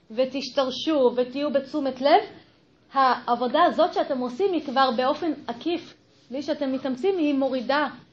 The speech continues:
את הווליום, מורידה את הכמות של המחשבות או של התנועה של ההכרה. אז דרך, אה, עבודה עם הגוף, דרך עבודה עם הנשימה, תרגילי נשימה, שאנחנו צריכים להיות מרוכזים,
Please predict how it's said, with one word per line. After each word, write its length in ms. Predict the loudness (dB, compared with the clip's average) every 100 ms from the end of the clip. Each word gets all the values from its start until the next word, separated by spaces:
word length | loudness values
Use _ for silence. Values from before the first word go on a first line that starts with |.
| _ -8
את 140 | 0
הווליום, 680 | 2 2 0 0 0 0 -2
מורידה 420 | -4 -4 0 0
את 120 | -2
הכמות 440 | -6 -6 -2 0 -2 -6 -20 _
של 180 | -6 -4
המחשבות 560 | -4 -6 -6 -2 -2 -2 -16 _ -14
או 180 | -10 -8
של 160 | -6
התנועה 360 | -6 -4 -2 -2
של 200 | -4 -4
ההכרה. 360 | -4 -4 -4 -6 -8 _ _
אז 160 | -14 -2
דרך, 400 | 0 0 -2 -8 _ _ _ _
אה, 280 | -6 -4 -4 -4
עבודה 320 | -4 0 0
עם 180 | 0 0
הגוף, 380 | 2 2 0 -6 -20 _
דרך 420 | 2 4 4 0 -4
עבודה 320 | -4 -2 0
עם 160 | 0 0
הנשימה, 400 | -4 -4 -2 -2
תרגילי 440 | -2 -4 0 0 0
נשימה, 480 | -2 -4 0 2 2 -2 -18 _
שאנחנו 260 | -10 -8
צריכים 220 | -6 -4 2
להיות 220 | 2 2
מרוכזים, 680 | -2 -2 0 0 2 2